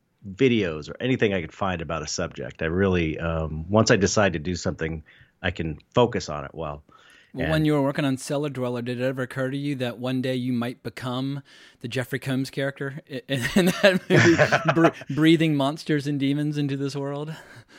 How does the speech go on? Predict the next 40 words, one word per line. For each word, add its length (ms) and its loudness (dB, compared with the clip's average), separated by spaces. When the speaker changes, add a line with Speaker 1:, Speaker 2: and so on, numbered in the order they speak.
Speaker 1:
Well, 420 0
you 140 0
know, 320 0
I, 140 0
I, 180 0
I, 300 -2
I 60 0
used 240 0
to 80 -2
see 240 2
myself 560 0
as, 240 -4
as 160 -2
a, 60 -4
as 100 0
a 60 -6
kid. 260 6
I 40 6
related 580 4
to 320 -2
the, 240 -4
uh, 340 -6
the, 460 -6
um, 500 -8
Doctor 300 2
Frankenstein 920 0
when 140 0
I 40 4
was 160 2
little. 400 4
Like, 220 -2
I 100 4
remember 340 4
I 80 4
would 220 -2
go, 320 2
this 160 -8
is 140 -6
terrible 440 0
too. 280 -4